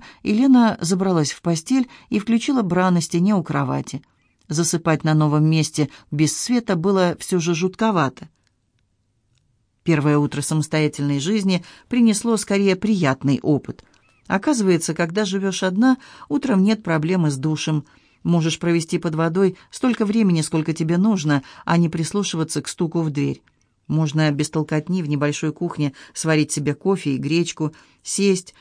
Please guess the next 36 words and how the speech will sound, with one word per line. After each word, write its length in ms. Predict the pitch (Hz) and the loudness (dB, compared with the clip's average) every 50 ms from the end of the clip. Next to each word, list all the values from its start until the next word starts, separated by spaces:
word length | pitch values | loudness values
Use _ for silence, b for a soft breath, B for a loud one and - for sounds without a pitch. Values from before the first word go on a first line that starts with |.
| b b b | b b b
вытянуть 480 | 170 190 233 - - 160 151 147 - | -2 -2 -2 0 0 0 0 0 0
ноги 240 | 165 160 156 151 147 | 0 0 0 0 0
на 140 | 147 151 147 | 0 -2 -2
второй 380 | - - 156 160 180 190 180 | -2 -2 0 0 0 0 -2
стул 320 | - - - 196 196 180 156 | -2 -4 -4 -4 -2 0 0
и 40 | 147 | 2
неторопливо 640 | 147 147 131 156 156 160 160 175 185 196 170 151 | 0 0 0 0 -2 -2 -2 -2 -4 -2 -2 -2
позавтракать. 800 | - - 143 143 143 175 185 190 - - 170 160 170 156 - - b b b b b b b | -2 -2 -2 -2 0 -2 -2 -2 -4 -6 -8 -8 -8 -10 -12 -14 b b b b b b b
Можно 320 | b 208 226 226 208 233 233 | b 0 2 2 2 2 2
выйти 260 | 240 247 220 - 226 | 2 0 0 0 0
из 140 | 214 208 196 | 0 0 0
дома 260 | 202 233 214 185 165 | 0 0 0 0 0
без 180 | 156 170 160 | 0 -2 -2
маминых 420 | 160 180 180 175 170 170 165 160 - | 0 0 0 0 0 -2 -2 -4 -4
напоминаний, 800 | 170 160 160 170 165 170 165 170 196 220 226 190 156 147 135 B B B B B B B | -4 -2 -2 -2 -2 0 0 0 0 2 2 2 2 2 0 B B B B B B B
что 180 | B - - | B -8 -8
ты 180 | 143 - 156 147 | -4 -2 0 0
непременно 600 | 147 147 139 143 147 147 151 147 147 147 147 151 | 2 0 0 0 0 2 2 2 4 2 2 2
опоздаешь. 640 | 147 - 165 165 160 151 147 143 139 135 131 - - b b b b b b b | 0 -2 -4 -4 -2 -4 -2 -2 -2 -4 -6 -8 -12 b b b b b b b
Эта 180 | 233 202 - 220 | -6 -2 -2 -2
привычка 580 | 202 233 233 233 254 226 - - 185 175 165 | 0 0 0 0 -2 -2 -2 -2 0 0 0
у 100 | - - | 2 0
ее 260 | 185 185 175 170 175 | 0 0 0 0 0
мамы 240 | 180 190 196 180 160 | 0 0 0 0 -2
сохранилась 580 | 156 - 151 - 160 160 165 170 170 160 156 - | -4 -6 -6 -6 -4 -2 -2 -2 -2 -4 -4 -4
еще 360 | 160 160 156 - 170 160 156 B B B B | -4 -4 -2 -2 -2 -4 -4 B B B B
с 140 | - - | -6 -2
Лениных 400 | 185 180 185 175 165 160 156 151 | 0 2 2 2 2 0 0 -2
школьных 400 | - - 175 165 160 160 156 - | -4 -4 -2 -2 0 -2 -2 -4
времен 400 | 175 175 190 214 254 240 214 208 B B B B | -4 -2 0 2 2 2 0 -2 B B B B
и 220 | B - 180 180 175 | B -4 -2 -2 -2
так 260 | 170 - 214 202 - | -2 -2 -4 -2 -2
никуда 360 | 190 175 165 180 170 170 180 | -2 -4 -4 -4 -4 -2 -2
и 80 | 185 180 | 0 0
не 240 | 185 190 202 220 226 | 0 2 2 2 2
исчезла. 520 | 220 - - - 143 131 135 - 110 | 0 -2 -6 -8 -8 -8 -8 -10 -12